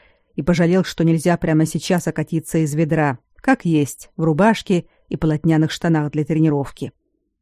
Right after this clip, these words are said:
То есть можно, конечно, но тогда с тренировочной площадки в саду придётся идти в дом мокрым.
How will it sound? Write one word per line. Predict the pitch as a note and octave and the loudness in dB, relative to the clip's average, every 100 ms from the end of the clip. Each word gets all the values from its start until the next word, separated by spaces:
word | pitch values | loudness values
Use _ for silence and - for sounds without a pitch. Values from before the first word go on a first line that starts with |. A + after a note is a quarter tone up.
| _ _ _ _ _ _ | _ _ _ _ _ _
То | A#3+ | 6
есть | A#3+ - A#3+ | 6 4 6
можно, | D4 C#4 G3 | 8 6 2
конечно, | F3+ F3 E3+ - E3 E3 | 2 2 2 0 0 4
но | B3 B3 - | 4 4 0
тогда | F#3 F#3 A#3 | -2 0 0
с | - | 0
тренировочной | F3+ E3 F3+ F#3 - E3+ | 0 2 2 0 -2 -2
площадки | D#3+ D#3 G#3 G#3 - E3+ | -2 -2 0 -2 -2 -6
в | |
саду | - E3 E3+ | -2 0 0
придётся | F#3 D#3 D3+ E3+ - D#3+ | 0 0 0 0 0 -4
идти | D#3 E3+ | -2 -4
в | D3 | 0
дом | F3 E3 | 2 2
мокрым. | E3 F#3 F3+ D#3+ D3 | 2 2 0 -2 -2